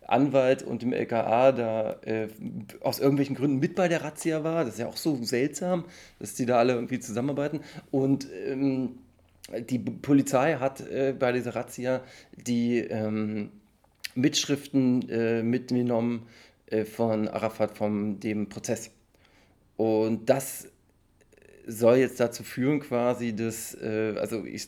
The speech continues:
sag's mal richtig, wegen der Razzia soll das Verfahren platzen. Neben Steuerunterlagen sollen nämlich auch handschriftliche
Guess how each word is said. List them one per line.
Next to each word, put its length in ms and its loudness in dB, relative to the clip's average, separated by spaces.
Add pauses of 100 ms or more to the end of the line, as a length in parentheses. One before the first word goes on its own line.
sag's 280 2
mal 120 4
richtig, 380 0
wegen 120 4
der 100 4
Razzia 260 4
soll 100 2
das 120 -2
Verfahren 380 0
platzen. 500 -2 (440)
Neben 280 8
Steuerunterlagen 880 6
sollen 240 2
nämlich 220 0
auch 120 -2
handschriftliche 640 -2